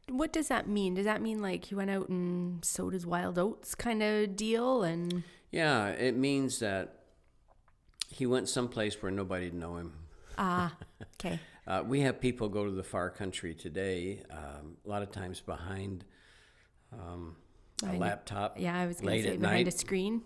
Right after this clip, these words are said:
Speaker 1: Mm-hmm.
Speaker 2: Yeah. <clears throat> The far country is, uh, we, we go someplace in our mind, we go someplace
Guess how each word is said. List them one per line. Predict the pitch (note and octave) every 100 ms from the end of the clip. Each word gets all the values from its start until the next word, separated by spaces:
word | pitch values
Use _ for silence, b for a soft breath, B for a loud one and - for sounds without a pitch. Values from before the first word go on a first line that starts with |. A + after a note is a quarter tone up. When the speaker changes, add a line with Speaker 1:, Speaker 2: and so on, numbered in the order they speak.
| F3+
Speaker 1:
Mm-hmm. | F3
Speaker 2:
Yeah. | F#3 A3 - - B B B B -
<clears throat> | - F#3+ D3+
The | A2+
far | G#2 B2 A#2+
country | A#2+ B2 A#2+ A#2 G#2+ G2
is, | F#2 F#2 -
uh, | G2 F2 F2 F#2
we, | G2+ F#2 D#2+ -
we | F#2+ F#2+
go | G2
someplace | F#2+ - F#2+ - E2+ E2 -
in | D#2
our | D#2 D#2+
mind, | F#2 G#2 G#2 G#2+ G2
we | F#2+
go | F2+
someplace | F2+ F2+ F2 - D#2+ E2+ - -